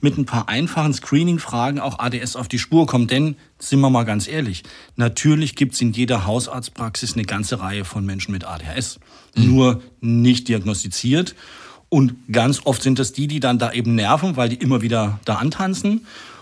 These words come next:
Speaker 1: Und, ähm, weil man denkt, „Mensch, jetzt habe ich doch schon alles versucht und jetzt habe ich dem Antidepressiva vielleicht gegeben oder jetzt habe ich dem, äh, Yoga verordnet oder weiß der Teufel
Speaker 2: Mhm.
Speaker 1: und das
Speaker 2: Mhm.
Speaker 1: hilft alles nicht und die kommen immer wieder.“ Also manche Hausärzte sind auch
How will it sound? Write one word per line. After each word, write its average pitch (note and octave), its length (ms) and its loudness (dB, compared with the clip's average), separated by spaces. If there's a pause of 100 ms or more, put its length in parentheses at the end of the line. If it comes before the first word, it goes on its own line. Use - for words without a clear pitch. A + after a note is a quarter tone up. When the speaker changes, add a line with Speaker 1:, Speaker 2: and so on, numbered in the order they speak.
(180)
Speaker 1:
Und, C#3 320 4
ähm, C3+ 280 4
weil B2 100 0
man B2 80 0
denkt, A#2+ 160 -2
„Mensch, C#3 160 0
jetzt - 180 -4
habe D3 120 -2
ich D#3 80 -6
doch D3 100 -2
schon C3+ 100 -8
alles C3+ 220 -6
versucht D#3+ 560 2
und B2 260 2
jetzt B2+ 220 -4
habe C3+ 160 -2
ich A#2+ 100 -6
dem C3+ 200 -4
Antidepressiva C#3 720 -2
vielleicht C#3 280 -2
gegeben C3+ 440 -2
oder B2 200 -4
jetzt A#2 220 -4
habe B2+ 100 0
ich B2 120 -6
dem, B2+ 340 -2
äh, B2 140 -6
Yoga D#3 500 2
verordnet C#3 540 -2
oder B2+ 240 -4
weiß B2+ 160 -6
der G#2+ 120 -8
Teufel A2 260 2
Speaker 2:
Mhm. G#2 40 -2
Speaker 1:
und C3 160 -2
das A#2+ 120 0
Speaker 2:
Mhm. A2+ 40 2
Speaker 1:
hilft E3+ 240 2
alles D3 200 -4
nicht D3 100 0
und C3+ 80 -2
die B2+ 60 -4
kommen D#3 200 -2
immer B2 260 -2
wieder.“ F3 320 -2 (540)
Also A#2+ 100 -2
manche C3 260 4
Hausärzte C#3 360 0
sind C#3 100 2
auch - 220 -4